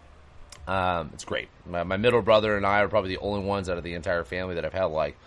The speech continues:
little mini tiffs here and there, but normal family stuff, we're in a good, great place now. Um, I have a great girlfriend, an amazing girlfriend. I love her, wanna be with her forever. And that, those two parts being such an essential piece to everyone's life,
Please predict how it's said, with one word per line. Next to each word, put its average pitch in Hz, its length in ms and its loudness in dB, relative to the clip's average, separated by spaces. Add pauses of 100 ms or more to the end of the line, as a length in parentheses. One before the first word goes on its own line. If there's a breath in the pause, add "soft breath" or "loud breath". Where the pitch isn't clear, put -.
(240 loud breath)
little 98 200 2
mini 92 320 -2
tiffs - 300 -2
here 87 220 -2
and 82 120 -4
there, 117 280 2
but 95 260 0 (240)
normal 104 260 0
family 95 300 -4
stuff, 90 320 0
we're 87 100 -2
in 80 60 -2
a 78 40 -8
good, 78 180 -6 (200)
great 90 220 -2
place - 220 -10
now. 67 140 -12 (600 loud breath)
Um, 98 460 2
I 92 80 -2
have 98 100 2
a 90 40 -2
great 107 240 0
girlfriend, 98 480 0
an 87 60 -4
amazing 95 320 -2
girlfriend. 85 560 -2 (100)
I - 60 -10
love 92 180 2
her, 95 220 2 (100)
wanna 78 160 -8
be 87 100 -4
with 90 100 -4
her 90 100 -2
forever. 80 400 -2 (260)
And 78 360 -8 (460)
that, 113 360 8 (420)
those 120 320 4
two 135 160 -6
parts 110 420 4
being 104 220 -4
such - 240 -6
an 90 60 -8
essential 92 400 -6
piece - 240 -10
to 92 100 -4
everyone's 82 320 -6
life, 80 340 -2